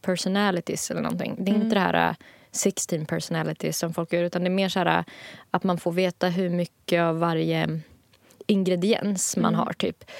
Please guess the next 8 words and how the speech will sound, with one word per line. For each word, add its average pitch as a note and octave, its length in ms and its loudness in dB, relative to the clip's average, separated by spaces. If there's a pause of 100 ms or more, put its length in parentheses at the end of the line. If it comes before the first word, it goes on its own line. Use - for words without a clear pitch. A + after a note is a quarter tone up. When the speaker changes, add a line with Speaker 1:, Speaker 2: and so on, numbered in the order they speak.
Speaker 1:
Och - 200 0
då G3 160 4
är G3 160 4
en F#3 140 2
så F3 100 0
här E3+ 80 4
agreeableness. E3 2000 -2
Speaker 2:
Mm. G#3+ 300 0